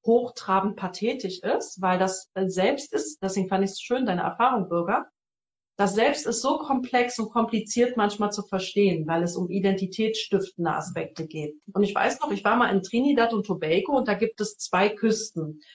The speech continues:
also die atlantische Seite und die karibische Seite mehr. Und da war, habe ich so ein Bikini angehabt und bin schwimmen gegangen, naiv und dumm, ne?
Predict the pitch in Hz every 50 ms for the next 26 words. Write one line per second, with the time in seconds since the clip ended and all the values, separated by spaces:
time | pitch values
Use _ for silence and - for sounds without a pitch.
0 | - - - - 190 185 185 190 185 185 208 214 226 233 233 - - - - 190
1 | 170 170 170 160 175 220 - 339 330 - 320 294 285 262 254 254 277 320 - -
2 | 330 330 339 349 349 349 - 208 233 233 233 233 233 226 214 220 220 226 220 -
3 | _ _ - - 196 180 185 196 190 226 220 - 180 160 165 160 156 156 156 165
4 | 160 151 147 135 135 151 _ _ _ _ _ _ _ - _ _ _ _ _ _
5 | _ _ - 202 202 196 196 196 - 208 202 185 190 185 185 185 202 190 185 -
6 | 185 170 175 - - - 294 339 330 - 240 247 247 254 247 262 247 247 - 208
7 | 175 175 170 - - - 196 208 240 240 277 285 - 240 233 285 320 320 - -
8 | _ _ - 196 180 180 180 - 214 247 262 - 208 196 185 190 190 190 226 -
9 | - 285 226 196 226 523